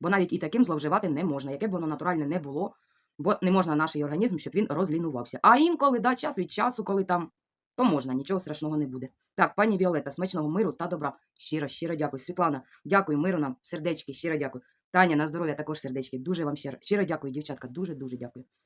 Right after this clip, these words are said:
Так, пані Інна, Яна, ви, вибач, іноді пишу з помилками, дуже зір упав з війною. Нічого страшного, ні на які помилки там чи що, не, не треба звертати уваги. Всі ми люди, всі, ну це ж таке. Я також буває. Пишу одне,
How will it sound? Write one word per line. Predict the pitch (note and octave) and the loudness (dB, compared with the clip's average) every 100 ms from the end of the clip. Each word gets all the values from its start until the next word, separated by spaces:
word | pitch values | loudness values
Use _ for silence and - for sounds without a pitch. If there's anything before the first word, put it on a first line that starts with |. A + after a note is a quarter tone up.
| _ | _
Так, | E3+ - | -2 4
пані | F3+ F#3 - | 4 6 4
Інна, | F3+ D3+ - | 2 2 0
Яна, | E3 F#3 | 2 2
ви, | D#3 A#3+ - | 4 2 4
вибач, | F3+ F3+ F3 | 2 2 2
іноді | A3 G#3+ F3 | 2 2 0
пишу | E3 D#3+ | -2 -4
з | G3+ | 0
помилками, | G#3 A3 A3 D#3 C#3+ | 2 2 4 2 2
дуже | F#3+ G#3+ | 2 2
зір | E3 D#3+ | 2 0
упав | D3 D3+ D3 - - | 0 0 -2 -8 -12
з | C#3 | 0
війною. | E3+ D#3 C#3+ D3 - _ _ _ _ | 2 2 0 -4 -8 _ _ _ _
Нічого | E3+ G#3 G#3+ F#3+ | 2 4 4 2
страшного, | F#3 G3+ A#3+ A#3 | 6 6 6 4
ні | G3+ | 2
на | E3 | 4
які | G3 F#3 | 4 2
помилки | F3+ E3 D#3 B3+ | 0 -2 0 0
там | A#3 F#3 | 2 0
чи | E3 | 0
що, | A3 | 0
не, | G#3+ | 2
не | F3+ | 2
треба | F3 A3 A3+ | 2 2 2
звертати | D#3+ F#3+ G3+ G3 | 0 0 2 2
уваги. | D3+ C3+ | 2 0
Всі | C#3 - B3+ C#4+ | -4 0 2 2
ми | F3+ G#3 A3 | 2 4 4
люди, | F3 A3+ G3 D3+ | 4 4 2 0
всі, | - - A#3+ | -2 0 2
ну | F#3+ D#3 | 2 2
це | G#3+ | 0
ж | G#3+ | 0
таке. | G3+ D#3 B2 - _ _ _ _ _ _ _ | -2 -2 -4 -8 _ _ _ _ _ _ _
Я | C#3+ G3 | 2 4
також | A#3 G3+ F3 | 6 4 2
буває. | D#3 D#3+ D#3 D3+ _ _ _ _ _ _ _ _ _ _ _ _ - | 2 2 2 0 _ _ _ _ _ _ _ _ _ _ _ _ 4
Пишу | A3+ A3+ C4 | 6 6 6
одне, | A#3 B3+ C#4+ | 6 6 4